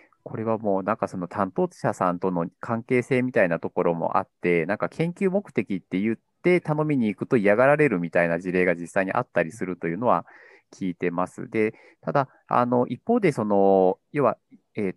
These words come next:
と、カルテのデータを匿名加工していたとしても、それを外に出すっていうのは、倫理委員会の承認得てないとやっちゃいけないことになりますので、あの、あくまで、あの、倫理委員会での承認を得た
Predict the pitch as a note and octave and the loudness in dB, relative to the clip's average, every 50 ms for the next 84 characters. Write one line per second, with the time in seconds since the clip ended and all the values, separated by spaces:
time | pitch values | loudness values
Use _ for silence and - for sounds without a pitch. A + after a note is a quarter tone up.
0 | _ - F2 F2 E2+ - _ - - A3 A#3+ A#3 G#3+ - C3+ G#2+ G2+ G2+ G#2 - | _ -2 0 0 0 -2 _ -4 -2 -2 -2 0 0 -2 -2 0 0 0 0 2
1 | G3 - G2 G2+ - - D#3+ D#3 - F3+ F3+ F#3+ F#3+ F#3 - G#3+ G#3+ - - C#3 | 2 2 0 0 0 -2 -4 -4 -4 -6 -4 -4 -4 -2 -2 -4 -4 0 0 0
2 | G#2 F#2+ - - - B2+ A#2+ - C3 - G3 G3 - - B2+ G#2 - _ - C#3+ | 0 0 -2 -4 -6 -6 -6 -6 -4 -2 -2 -2 0 -2 -6 -6 -6 _ -4 -4
3 | A#2 A2+ B2 A#2 - - D#3 D#3 F3 F3+ E3 - - G#3+ G#3 G3 D#3+ A2+ F#2+ - | -2 -2 -2 -2 -2 -2 -2 0 0 0 0 -2 -4 -4 -2 0 0 0 0 0
4 | A#2+ C#3 - - G#2 - _ - F2+ F2+ F2+ F2+ F2 E2 E2 F2 G#2 G#2+ G#2+ - | 0 -2 -2 -6 -12 -12 _ -8 -6 -2 -2 -2 -2 -2 -2 0 2 2 2 0
5 | - - - - _ - A2 A2 A2+ A#2 B2+ D3 E3 D#3 C#3 - G2 F2+ E2+ E2 | -4 -12 -20 -20 _ -4 -2 -2 0 0 0 -2 -2 -2 0 2 2 2 2 0
6 | D#2 E2+ E2+ - - G#2+ G#2+ G2+ G2 F#2 D3 D#3 - G#2 F#2 G2+ G2 F2 - E2+ | -2 -6 -10 -8 -6 -6 -6 -6 -6 -6 -6 -4 -4 -2 -2 -2 -2 -2 -4 -8
7 | F2 - F#2 F2+ - _ - C3 A2+ - B2+ A#2 A#2+ A#2 A2+ - B2+ - G#2+ F2+ | -6 -6 -6 -8 -6 _ -4 -4 -4 -4 -4 -2 -2 -2 -4 -4 -6 -6 -6 -6
8 | D#2+ D#2 E2 E2 E2+ F2 F#2+ F#2+ - - - D#2+ E2 F2 G2 F#2+ - _ - - | -6 -6 -8 -6 -6 -6 -8 -8 -8 -12 -14 -10 -4 -2 -2 -2 -4 _ -16 -20
9 | _ _ - - E2 E2 E2 D#2+ D#2+ - - - - - - - D#3 - - C#3 | _ _ -4 -2 -2 -2 -2 -4 -4 -4 -4 -4 -6 -4 -4 -4 -6 -4 -4 -4
10 | E3 - F#3 E3 - _ _ _ _ _ _ _ - G2+ G2 F#2+ F#2+ G2 - - | -4 -4 -4 -6 -8 _ _ _ _ _ _ _ -6 -6 -4 -4 -6 -6 -8 -8
11 | A2+ A#2 A#2 A2+ C3 C3+ C3 C3 - B2 A2 A#2+ G3 G#3 F#3+ - - - B2 A#2 | -6 -6 -4 -2 -2 -4 -2 -2 0 0 0 0 -2 -4 -4 -6 -4 -4 -2 -2
12 | A2+ A2+ G#2+ G#2+ G#2+ G#2+ G#2+ G#2 G#2 - C3 - - F#2 F2 - - | -2 -2 -4 -6 -8 -6 -6 -6 -4 -4 -6 -4 0 0 0 0 -2